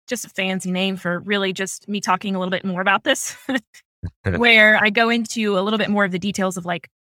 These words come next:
Speaker 1: how you can use your financial statements, how you can make sure they're right, how you can, um, because it's all great and good if you wanna go use your numbers, but if your numbers aren't right first, or if you don't understand them all the way,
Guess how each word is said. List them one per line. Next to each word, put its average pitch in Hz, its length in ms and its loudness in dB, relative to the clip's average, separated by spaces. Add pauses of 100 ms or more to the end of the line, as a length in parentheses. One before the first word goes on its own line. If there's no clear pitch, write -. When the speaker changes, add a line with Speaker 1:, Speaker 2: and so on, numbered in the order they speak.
(240)
Speaker 1:
how - 120 2
you 233 180 2
can 202 160 -4
use 208 240 0
your 262 80 -2
financial 233 460 -2
statements, 214 480 -4
how - 160 -6
you 196 160 -4
can 185 160 -6
make 185 160 -4
sure 185 160 -6
they're 170 180 -2
right, 170 640 -4
how 185 220 -4
you 190 240 -6
can, 185 580 -2
um, 170 180 -2
because - 300 -6 (480)
it's 233 140 -2
all 262 140 4
great 269 240 4
and 254 100 0
good 220 380 4 (160)
if 202 240 2
you 208 680 -2
wanna 185 200 0
go 185 120 0
use 180 300 0
your 226 80 0
numbers, 247 420 2
but 220 140 -4
if 214 100 -8
your 202 80 -4
numbers 202 300 -2
aren't 175 220 -4
right 175 360 0
first, 180 640 -2
or 185 80 0
if 180 140 -6
you 185 60 -8
don't 190 180 0
understand 180 680 -6
them 208 100 0
all 208 140 2
the 220 60 -4
way, 226 340 0